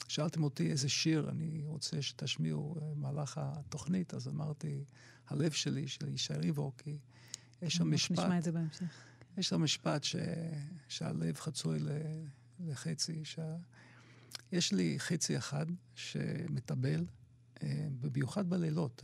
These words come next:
Speaker 1: לילות קשים. ביום אני ממלא את הימים בעשייה, ביקורי חולים וניחומי אבלים, ועבודה, אה,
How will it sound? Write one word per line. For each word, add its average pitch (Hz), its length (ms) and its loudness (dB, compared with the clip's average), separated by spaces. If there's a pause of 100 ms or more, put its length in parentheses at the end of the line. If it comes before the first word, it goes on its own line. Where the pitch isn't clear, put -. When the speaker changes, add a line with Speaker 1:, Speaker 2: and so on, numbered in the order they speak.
Speaker 1:
לילות 151 240 -4
קשים. 147 480 -2
ביום 156 360 0
אני 143 500 -2 (160)
ממלא 139 340 0
את 165 140 -4
הימים 147 400 2
בעשייה, 139 580 0 (1300)
ביקורי 127 380 -2
חולים 156 540 2
וניחומי 127 500 -4
אבלים, 147 600 0 (880)
ועבודה, 160 1800 -2 (340)
אה, 151 460 -2